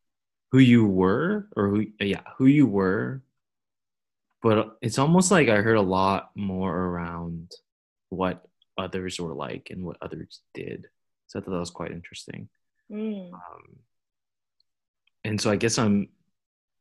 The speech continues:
Speaker 1: surprised. I don't know if, like, loyalty maybe is the right word or not, but just that concept is something that you fully understood only in college.
Speaker 2: Mm.
Speaker 1: Um,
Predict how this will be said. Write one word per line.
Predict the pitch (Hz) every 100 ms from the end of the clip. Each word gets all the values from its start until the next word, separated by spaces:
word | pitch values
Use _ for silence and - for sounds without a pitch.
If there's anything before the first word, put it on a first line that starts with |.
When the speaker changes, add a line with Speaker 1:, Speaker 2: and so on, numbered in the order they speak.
| _ _ _ _
Speaker 1:
surprised. | - 95 - 107 101 98 92 87 - - _
I | 117
don't | 160 180
know | 127
if, | 104
like, | -
loyalty | 90 90 110 135 - 165
maybe | 165 160 165
is | 165
the | 156
right | 151
word | 156 156
or | 160
not, | 170 175 175 _ _ _ _ _
but | 98
just | 85 98 92 - - - _ _ _ _
that | 104 87 -
concept | - 98 92 87 85 _ - _ _ _ _
is | 101 -
something | 95 90 90 87
that | 85
you | 87
fully | 85 - 95 90 85
understood | 85 85 - 85 85 82 90 101 -
only | 87 80
in | 82
college. | - - - - - _ _ _ _ _ _ _ 220
Speaker 2:
Mm. | 196 180
Speaker 1:
Um, | 90 170 - 113